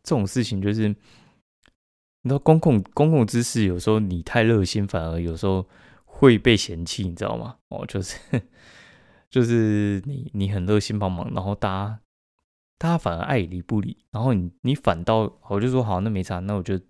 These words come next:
就这样，好，就是我的心里我是觉得说没差，就是没有什么公益啊，就是我，我愿意帮这个忙，我有这个心，但是没有人愿意配合，那我就觉得那就算了，那就来看比谁比较怕脏，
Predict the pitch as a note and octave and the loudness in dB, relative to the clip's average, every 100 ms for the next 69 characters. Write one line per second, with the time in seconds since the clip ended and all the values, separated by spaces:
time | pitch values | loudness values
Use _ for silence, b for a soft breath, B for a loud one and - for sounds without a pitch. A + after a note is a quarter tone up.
0 | _ _ - G2+ G2+ - _ - A2 - | _ _ -10 -4 -2 -4 _ -10 -10 -8
1 | G2+ G2+ G#2+ - B B B B B B | -2 0 0 -4 B B B B B B
2 | B B G#2 G2+ G#2+ D#3 D#3 F#2 G2 A2+ | B B 6 8 6 6 4 2 0 -2
3 | A2 F#2+ G#2+ A2 G#2 F2+ G2 F#2+ G#2+ G2 | -2 0 0 0 0 -2 -4 -2 -2 0
4 | G2+ F#2+ F#2 A#2 F3+ F3+ _ - - - | 0 0 -2 -6 -12 -14 _ -14 -8 2
5 | E3 F#3 - G2 D3 E3 D3 G2 D3+ E3 | 4 4 2 4 2 4 4 2 4 4
6 | B2 F#2+ C3+ A2 D3+ D#3+ D3 D3+ D3 G#2+ | 4 4 2 2 4 2 2 2 4 2
7 | E2 F2+ A#2 G2+ G#2 F#2+ - F#2+ F2+ G#2 | 2 2 4 2 0 -2 -2 -4 -4 -2
8 | A2 A2+ G2+ F#2 F2 F2+ G2 G2 F#2+ E2+ | 0 2 2 0 -2 -2 0 0 0 -2
9 | E2+ - B2+ G2 - B B B B B | -4 -8 -4 -4 -4 B B B B B
10 | G#2 G2+ A#2+ G#2+ F#2 F#2 G2+ G2+ G2 - | 0 4 4 4 0 0 2 2 2 0
11 | - G2 - - F#2+ G2 F#2+ F2 F2 _ | -2 -2 -2 -2 0 2 0 0 -6 _
12 | _ - - F#2+ F#2 G2 _ - F2+ E2+ | _ -10 -4 -2 -4 -8 _ -6 -6 -2
13 | F2+ F2 G2 F#2+ - F#2 F2+ F#2 F2 | -2 0 -2 0 0 0 0 -4 -6